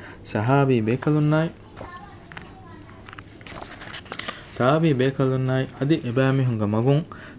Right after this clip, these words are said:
ಜಿಹಾದು, ಆ, ಜಿಹಾದುಗ ಮಸಕೆ ಕುರಿ ಮೀಹುನ್ನಿ ಎಯಿ ಇಸ್ಲಾಂ ದೀನ್ ಹಿಮಾಯ ಕುರಿ ಅದಿ ಎಬೇಕಲುನ್ನಿ ಉಮ್ಮತುಗ ಬತಲುನ್ನೆ. ಎಬೇಕಲುನ್ನಿ ತೀರಾಯ್ ದುನಿದಂಡಿಗೆ ಮೀಹುನ್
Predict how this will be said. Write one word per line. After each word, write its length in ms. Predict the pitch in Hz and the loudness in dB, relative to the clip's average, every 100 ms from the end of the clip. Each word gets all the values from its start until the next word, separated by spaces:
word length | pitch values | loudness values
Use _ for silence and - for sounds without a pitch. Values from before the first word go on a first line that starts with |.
| - | 0
ಜಿಹಾದು, 440 | 117 131 156 143 | 2 4 6 4
ಆ, 600 | 147 - 123 117 117 123 113 | 0 -2 0 0 -2 -4 -2
ಜಿಹಾದುಗ 500 | 117 127 156 139 110 | 0 2 4 2 2
ಮಸಕೆ 420 | 104 - 139 127 | -2 -2 -2 -2
ಕುರಿ 260 | - 113 | -2 0
ಮೀಹುನ್ನಿ 580 | 107 107 127 143 151 170 - - - - | 0 0 2 4 4 2 -2 -16 -4 4
ಎಯಿ 200 | 175 123 | 6 4
ಇಸ್ಲಾಂ 500 | - - 139 131 117 | 0 0 0 2 2
ದೀನ್ 180 | 127 | 0
ಹಿಮಾಯ 440 | 104 110 131 160 151 | 0 0 2 4 2
ಕುರಿ 320 | - 135 165 - - - - - | 6 8 8 4 -16 -18 -14 2
ಅದಿ 280 | 135 202 - | 4 4 2
ಎಬೇಕಲುನ್ನಿ 800 | 131 135 139 135 117 120 131 127 - | 2 4 6 4 2 4 2 2 2
ಉಮ್ಮತುಗ 500 | 143 156 120 120 151 | 4 4 2 2 2
ಬತಲುನ್ನೆ. 600 | 120 104 117 107 101 104 - - - - - - - - - - - | 4 4 4 4 2 -2 -8 -20 -20 -20 -20 -20 -18 -18 -18 -12 2
ಎಬೇಕಲುನ್ನಿ 800 | 123 127 120 110 113 120 156 147 | 6 6 6 4 4 4 4 2
ತೀರಾಯ್ 600 | - 139 156 151 151 120 | 2 6 6 6 6 2
ದುನಿದಂಡಿಗೆ 520 | 113 110 131 135 131 | 0 2 4 6 6
ಮೀಹುನ್ 380 | 110 123 151 190 | 4 6 8 6